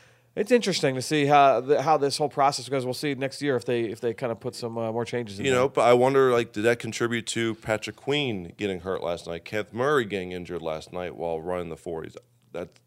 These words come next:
Speaker 2: it's those types of things that make you wonder. So.
Speaker 1: Yeah, no, it's, uh, it's certainly something,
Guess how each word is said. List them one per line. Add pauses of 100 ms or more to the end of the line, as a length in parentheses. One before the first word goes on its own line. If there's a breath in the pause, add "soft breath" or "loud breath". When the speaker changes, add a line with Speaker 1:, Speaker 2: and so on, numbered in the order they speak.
(120)
Speaker 2:
it's
those
types
of
things
that
make
you
wonder.
So.
Speaker 1:
Yeah, (180)
no,
it's,
uh,
it's
certainly
something,